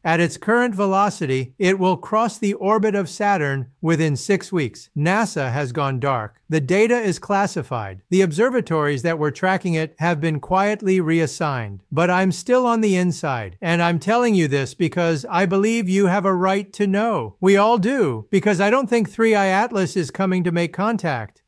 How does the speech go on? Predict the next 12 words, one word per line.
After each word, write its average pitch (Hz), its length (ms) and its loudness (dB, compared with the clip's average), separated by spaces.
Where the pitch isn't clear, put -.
I 202 120 2
think 254 220 -2
it's 226 140 0
coming 202 380 0
to 190 120 0
deliver 180 500 2
a 165 80 0
judgment. 151 760 -2
Let 220 180 0
me 226 140 2
explain 143 560 -2
why. 104 380 -4